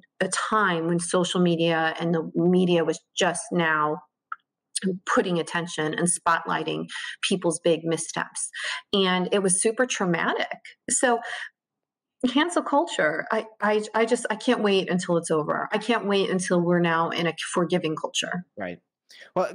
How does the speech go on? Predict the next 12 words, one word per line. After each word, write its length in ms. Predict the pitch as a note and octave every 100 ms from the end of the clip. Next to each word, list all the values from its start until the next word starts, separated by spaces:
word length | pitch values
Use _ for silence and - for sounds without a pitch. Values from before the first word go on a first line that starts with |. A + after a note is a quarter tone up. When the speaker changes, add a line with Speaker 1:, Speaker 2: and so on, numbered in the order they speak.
| C3
Speaker 2:
growing 300 | G3 G3+ F#3
up, 200 | F3+ F3+
you 140 | D#3+
know, 60 | D3
in 60 |
the 60 | C#3+
nineties, 400 | C#3 C#3+ D3 C#3
early 200 | C#3 C#3
two 120 | C3+
thousands, 380 | B2 C3 C3 B2+
every 260 | D3+ D#3+ G3
movie, 560 | D3+ D#3 E3+ C3+ C3